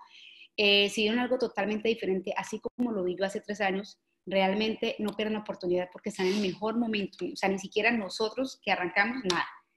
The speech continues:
Es ahora el mejor momento porque la compañía está en crecimiento, ya les expliqué por qué,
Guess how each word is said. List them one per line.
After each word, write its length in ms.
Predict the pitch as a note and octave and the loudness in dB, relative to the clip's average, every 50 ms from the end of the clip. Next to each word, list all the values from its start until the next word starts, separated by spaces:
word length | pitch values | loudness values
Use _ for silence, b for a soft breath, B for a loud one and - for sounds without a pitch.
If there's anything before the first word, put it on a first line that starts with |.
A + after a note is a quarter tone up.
| _ _ _ _ - | _ _ _ _ -10
Es 160 | G3 - - _ | -10 -10 -6 _
ahora 340 | - G#3+ A3 A3 A3+ A3+ A3 | 4 6 6 6 6 4 2
el 80 | A3 | 2
mejor 240 | G#3 F#3 F#3 F#3 E3+ | 0 0 0 0 -2
momento 360 | F#3 F#3 G3 G3 F3+ - A3 | 0 0 0 0 0 -2 -6
porque 200 | - G#3 - - | -8 -10 -6 -4
la 100 | F#3 F3+ | -4 -2
compañía 300 | - F3+ E3+ F3+ E3+ - | -2 -4 -2 -2 -2 -2
está 240 | F3+ - - G#3+ G#3+ - - | -2 -4 -4 -6 -6 -4 -2
en 140 | A3 G#3+ G3+ | -2 -2 -2
crecimiento, 800 | - - E3 E3 - - E3 F3+ F#3+ G3 G#3+ A3 G#3+ - - - | -4 -6 -8 -8 -8 -8 -6 -4 0 0 0 0 0 -2 -4 -2
ya 80 | G3+ F3 | -2 -2
les 120 | F3 F3+ | -4 -4
expliqué 340 | F#3+ - - F3 D#3+ - F3 - | -10 -8 -8 -8 -4 -4 -6 -4
por 180 | - G3 - | -4 -6 2
qué, 340 | - C4+ D4 E4 E4 B B | 6 6 6 6 4 B B